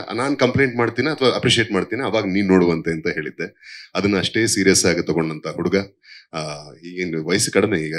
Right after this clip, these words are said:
ಹತ್ತ-, ಈಗ ಹತ್ತತ್ರ ಮೂವತ್ತು ಇರ್ಬೇಕು ಅವನಿಗೆ. So ಆ ಕಡಿಮೆ ವಯಸ್ಸಲ್ಲಿ ಇಂಥ ಒಂದು ಪ್ರಬುದ್ಧವಾದ ಒಂದು ಸಿನಿಮಾನ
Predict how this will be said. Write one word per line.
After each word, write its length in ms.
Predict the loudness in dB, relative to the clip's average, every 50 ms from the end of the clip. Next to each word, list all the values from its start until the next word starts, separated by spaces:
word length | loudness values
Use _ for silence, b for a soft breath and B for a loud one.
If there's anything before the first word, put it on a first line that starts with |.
| -6
ಹತ್ತ-, 180 | -6 -6 -6 -6
ಈಗ 180 | -6 -6 -6
ಹತ್ತತ್ರ 300 | -6 -4 -4 -4 -4 -2 0
ಮೂವತ್ತು 300 | 4 4 4 4 4 4
ಇರ್ಬೇಕು 280 | 6 6 6 4 2
ಅವನಿಗೆ. 400 | -2 -4 -4 -6 -6 -6 -8 -12 B B B B B B B 0
So 100 | 6 8 8 10 10 8 6 6 4 2 2 2 0 0 0 0 -2 -2 -4 -10 _ _ _ _ _ -6
ಆ 100 | -6 -4
ಕಡಿಮೆ 360 | -4 -2 2 4 6 6 8 8
ವಯಸ್ಸಲ್ಲಿ 680 | 6 6 4 2 0 -2 -4 -4 -6 -8 -6 -6 -6 -6
ಇಂಥ 120 | -4 0
ಒಂದು 360 | 2 4 4 4 4 4 2
ಪ್ರಬುದ್ಧವಾದ 840 | 2 2 2 2 2 4 4 4 4 4 4 4 6 6 6 6 4
ಒಂದು 280 | 4 2 2 0 -2
ಸಿನಿಮಾನ 460 | 0 0 0 -2 -4 -4 -6 -10 -12